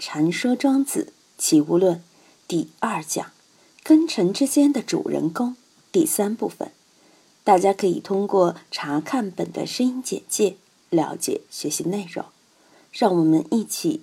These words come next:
来听听冯学成先生的解读。“汝皆悦之乎？其有斯焉？”你对他们都很喜欢吗？还是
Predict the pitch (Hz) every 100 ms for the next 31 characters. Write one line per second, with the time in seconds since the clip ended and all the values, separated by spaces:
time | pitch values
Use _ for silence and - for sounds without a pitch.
0 | _ 160 165 - 240 233 208 190 196 _
1 | _ - 185 226 - 202 - 156 190 -
2 | 185 170 - - - - _ - - -
3 | - 151 - _ _ _ _ _ _ _
4 | _ _ _ _ _ _ 226 208 185 220
5 | 214 226 233 330 240 - 165 156 - 165
6 | - _ _ _ - - 170 175 - 185
7 | - - - 262 269 208 165 _ _ _
8 | _ _ _ _ - 233 240 233 240 233
9 | 226 214 220 302 302 202 269 - - -
10 | 196 254 277 _ _ _ _ - 175 175
11 | 185